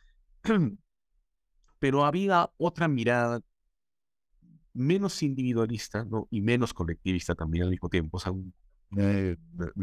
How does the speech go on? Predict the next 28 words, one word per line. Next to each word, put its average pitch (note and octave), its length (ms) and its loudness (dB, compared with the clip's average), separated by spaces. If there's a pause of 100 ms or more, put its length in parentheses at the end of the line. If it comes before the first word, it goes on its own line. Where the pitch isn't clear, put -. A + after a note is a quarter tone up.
(120)
un G#2 440 4
punto A2+ 320 2
medio G#2 340 2 (920)
en A#2 240 2
donde, A2 760 2 (1200)
eh, G2+ 520 2 (160)
se - 200 -4
entendía C3+ 560 0
que - 140 -4
el F#3+ 40 -2
ser C#3 180 -2
humano C#3 360 -2 (120)
no C3+ 100 0
era C3+ 100 2
justamente B2+ 560 -2
solamente, C3 1300 2 (220)
ahí G2 200 4
viene G#2+ 200 4
el F#2+ 60 2
materialismo, F2+ 600 0
un F#2+ 160 -18
pedazo G#2+ 460 2
de F#2+ 80 2
materia, F2+ 440 2
había F2+ 300 2
un - 720 -6
espíritu, G#2+ 600 -2 (560)
había G2+ 520 4